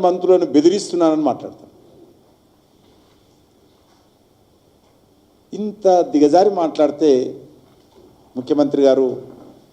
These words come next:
ఏమాత్రం తెలంగాణకు శోభ పెరుగుతుందో అర్థం చేసుకోవాలి. ఇవి దిగజారుడు, దివాలకోరు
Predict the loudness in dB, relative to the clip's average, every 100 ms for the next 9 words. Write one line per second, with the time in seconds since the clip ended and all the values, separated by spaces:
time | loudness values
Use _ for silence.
0 | _ _ _ _ 0 2 2 0 -2 -2
1 | 0 2 2 0 -2 -4 -2 2 0 0
2 | 0 0 0 -4 -4 -6 -8 -12 -12 -20
3 | _ _ _ _ _ _ _ _ _ _
4 | _ _ _ _ _ -2 4 2 2 -2
5 | 0 0 2 2 2 0 -2 -6 -14 -20
6 | -4 2 4 2 0 0